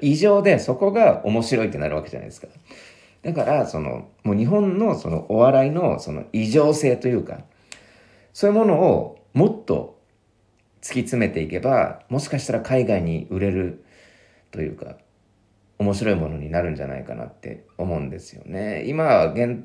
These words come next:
時点で言うと、例えば私、水曜日のダウンタウンっていうのが好きなんですけれども、それをなんかそのままやって、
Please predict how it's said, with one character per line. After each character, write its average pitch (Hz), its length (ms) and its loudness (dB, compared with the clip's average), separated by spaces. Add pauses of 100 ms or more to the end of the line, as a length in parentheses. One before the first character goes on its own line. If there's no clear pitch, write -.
(120)
時 131 140 -8
点 98 240 -2
で 71 100 -6
言 71 200 -4
う - 20 -14
と、 95 160 -8
例 85 200 -8
え 85 40 -6
ば 78 60 -4
私、 85 240 -8
水 95 320 -4
曜 101 160 -2
日 82 40 -2
の 76 120 -6
ダ 82 140 -4
ウ 82 60 -4
ン 82 120 -4
タ 82 140 -2
ウ - 20 -4
ン 67 240 -12
っ - 80 -20 (460)
て - 60 -10
い - 40 -6
う - 20 -4
の 78 80 -6
が 69 140 -6
好 - 180 -14
き 92 120 -8
な 71 100 -4
ん 60 180 -12
で 53 80 -12
す - 140 -18
け 62 80 -14
れ 62 80 -12
ど 64 100 -12
も、 76 440 -6
そ - 120 -12
れ 151 80 -4
を 170 100 0
な 175 120 -4
ん 160 60 -6
か - 100 -4
そ 117 120 -4
の 127 120 -2
ま 143 160 -2
ま 139 80 -2
や 139 100 2
っ 135 160 -4
て、 - 460 -4